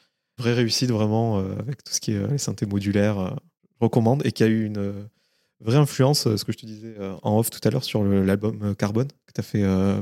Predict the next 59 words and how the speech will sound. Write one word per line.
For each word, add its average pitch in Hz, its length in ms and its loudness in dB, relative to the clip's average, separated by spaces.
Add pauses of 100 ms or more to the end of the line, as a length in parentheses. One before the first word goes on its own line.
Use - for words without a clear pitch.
par 107 160 -2
la 98 80 2
suite, - 320 -2 (200)
avec, 101 360 0
voilà, 107 340 0 (160)
quelque - 120 -18
chose 104 140 -6
de 110 60 -4
très - 180 -4
ambiant, 120 340 0
ce - 100 -12
que 113 80 -10
tu - 140 -8
me 104 60 -2
disais. 107 340 2 (160)
Je - 40 -4
voulais 123 120 6
que - 40 -6
tu 127 80 4
me 113 80 0
parles, 123 240 6
parce - 120 2
que 127 40 4
je 110 60 0
trouve - 120 -6
que - 60 -8
ça, 110 320 2
l'ambiance 117 380 0
revient 110 340 0 (200)
bien 120 280 2
là 107 120 4
depuis 104 360 -6
quelques 110 360 0
années. 110 260 0 (600)
Voilà, 117 200 0
est-ce - 180 -2
que - 80 -4
tu - 100 -6
peux 175 100 -2
nous 151 80 2
parler 113 180 2
de, 110 200 4
de 110 120 -2
ce - 120 -2
style, 117 400 0
ce 117 60 -6
que - 60 -14
t'as - 80 -2
voulu 110 180 -6
faire 110 140 -4
avec 104 160 -2
ces 107 180 0
albums, 107 460 4
euh, 101 220 -2 (400)
je - 60 -20
trouve - 100 -14
ça 113 80 0
super - 240 0
intéressant. 110 420 -4